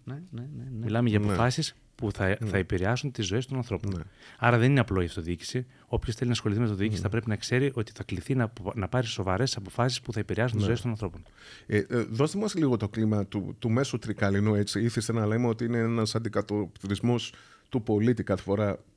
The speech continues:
Speaker 3: το Δημοτικό Συμβούλιο πρωτίστως και μετά πάμε και σε υψηλότερη πολιτική κλίμακα. Ο Τρικαλινός αποδέχεται εύκολα, αποδέχθηκε εύκολα πράγματα, καινούρια πρωτοποριακά,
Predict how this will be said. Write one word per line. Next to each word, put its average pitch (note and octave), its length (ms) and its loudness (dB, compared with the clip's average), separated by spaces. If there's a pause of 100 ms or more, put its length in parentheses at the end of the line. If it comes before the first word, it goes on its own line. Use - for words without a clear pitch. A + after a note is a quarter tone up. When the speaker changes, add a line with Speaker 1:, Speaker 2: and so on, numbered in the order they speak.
(320)
Speaker 3:
το G#2+ 120 0
Δημοτικό G2+ 420 0
Συμβούλιο F#2+ 460 -2
πρωτίστως A2 520 -6
και D#2+ 220 -6
μετά F#2+ 340 -4
πάμε E2+ 260 -4
και - 120 -8
σε - 180 -6
υψηλότερη F#2 840 -6 (360)
πολιτική F#2 600 -2
κλίμακα. F2+ 420 -4 (500)
Ο - 80 -6
Τρικαλινός G#2+ 760 2 (120)
αποδέχεται A2 840 2
εύκολα, F#2 400 0
αποδέχθηκε G#2 640 0
εύκολα F#2 360 -2
πράγματα, G2+ 460 0
καινούρια A2+ 580 2
πρωτοποριακά, G2+ 880 0